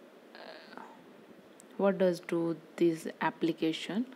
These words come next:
which is available on Windows desktop, right? So first of all, and the first slide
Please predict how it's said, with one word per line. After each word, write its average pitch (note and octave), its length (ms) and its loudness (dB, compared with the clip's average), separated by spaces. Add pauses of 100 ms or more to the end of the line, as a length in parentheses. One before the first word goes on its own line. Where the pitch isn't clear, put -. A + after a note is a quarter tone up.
(260)
which E3+ 200 -2
is D#3 240 0
available D#3 600 0 (180)
on D3+ 340 -10 (160)
Windows D#3+ 520 -4 (360)
desktop, - 440 -4 (340)
right? E3+ 220 4 (720)
So F3+ 540 0 (100)
first - 280 0
of A3 180 -2
all, B3+ 220 2 (1300)
and G3 140 2
the F#3+ 60 2
first G3+ 420 4
slide E3+ 580 2